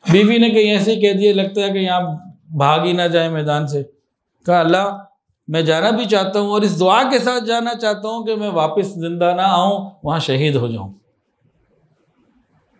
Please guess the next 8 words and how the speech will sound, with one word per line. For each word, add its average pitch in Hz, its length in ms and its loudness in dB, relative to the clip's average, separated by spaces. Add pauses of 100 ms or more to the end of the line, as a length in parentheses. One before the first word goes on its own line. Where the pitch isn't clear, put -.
(1040)
बच्चे 196 260 2
नबी 285 220 2
अलैहिस्सलाम 277 480 0
के 269 80 2
पास 240 240 0
गए, 220 220 0
"ये 233 180 -4
देखें, 262 600 -2